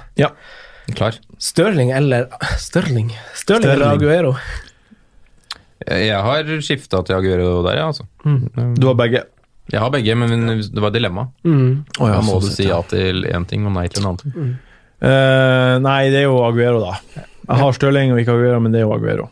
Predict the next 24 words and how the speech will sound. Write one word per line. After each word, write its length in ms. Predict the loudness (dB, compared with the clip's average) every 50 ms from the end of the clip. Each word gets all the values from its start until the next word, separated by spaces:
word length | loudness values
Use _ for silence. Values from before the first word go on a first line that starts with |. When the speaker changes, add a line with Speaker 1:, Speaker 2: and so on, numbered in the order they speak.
| _ _ _ -2
Speaker 3:
Ja. 140 | 0 0 0 -2 -4 -10 _ _ _ -20 -20 -20 _ -4
Speaker 1:
Ja, 160 | -2 0 2
og 80 | 2 2
Speaker 3:
Selv 180 | 2 0 0
Speaker 1:
det 60 | 0 0
Speaker 3:
nå 80 | 0 0
fremover, 540 | 0 0 0 0 0 0 0 0 -2 -2 -2 -2
eh, 440 | -2 -2 -2 -4 -4 -6 -8 -8 -10
med 320 | -10 -12 -10 -6 -4 -2 -2
en 120 | -2 -4 -8 -14 _ _ _ _ _ -20
Speaker 1:
Ja. 220 | -8 -4 0 0 0
Speaker 3:
gjenvendt 320 | 2 0 0 0 0 0
Jesus. 460 | 0 -2 -2 -2 -4 -6 -6 -6 -10 -14 -18 -20 -20 -16 -6
Gjennomstått. 680 | -2 0 0 2 2 0 -2 -4 -6 -8 -8 -8 -14 -14 -12 -12 -10 -10 -10 -8
Speaker 2:
Gjennomstått. 480 | -6 -6 -4 -6 -6 -6 -6 -6 -6 -6 -2
Speaker 1:
Ja, 100 | 2 4 4
det 140 | 4 4
kommer 240 | 4 2 2 4 2
litt 120 | 2 2 2
an 200 | 2 2 2 2
på 320 | 2 2 4 4 2 2
kampen 380 | 2 0 0 0 0 0 2 2
i 160 | 2 2 2 2
midtuka. 420 | 2 0 0 0 -2 -2 -2 -4